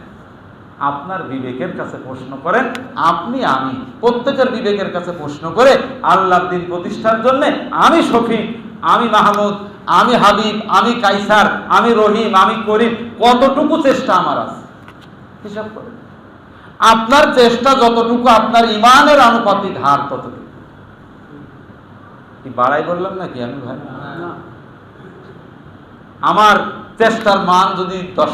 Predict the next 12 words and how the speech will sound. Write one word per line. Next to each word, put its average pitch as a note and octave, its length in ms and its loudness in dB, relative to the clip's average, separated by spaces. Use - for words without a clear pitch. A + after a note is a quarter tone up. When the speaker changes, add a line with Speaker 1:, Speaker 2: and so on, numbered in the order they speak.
Speaker 1:
পার্সেন্ট A#3 440 -2
হয়, B3+ 200 2
বুঝতে F#3 320 -4
হবে G3+ 180 4
আমার F#3+ 260 2
মধ্যে G3 220 -6
ঈমান F#3+ 280 -2
কয় F#3 140 2
পার্সেন্ট F#3+ 380 -2
আছে? G#3+ 140 -4
দশ B2+ 720 -18
পার্সেন্ট। G2 340 -16